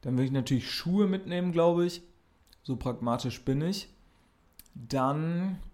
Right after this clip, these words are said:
würde ich versuchen, äh, die Briefe,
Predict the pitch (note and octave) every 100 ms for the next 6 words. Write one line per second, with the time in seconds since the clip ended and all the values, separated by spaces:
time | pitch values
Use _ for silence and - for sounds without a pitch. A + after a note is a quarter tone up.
0 | - _ _ _ _ - _ A#2+ A#2+ D3
1 | A3 A3 - D3 C3+ D3+ D#3+ B2 B2+ D#3+
2 | - - B2 B2+ B2+ B2 A#2+ A#2+ C3 C3
3 | B2+ B2+ B2 - - - - - _ -
4 | - B2 A#2+ - B2+ C3+ E3 E3 C3 B2
5 | E3+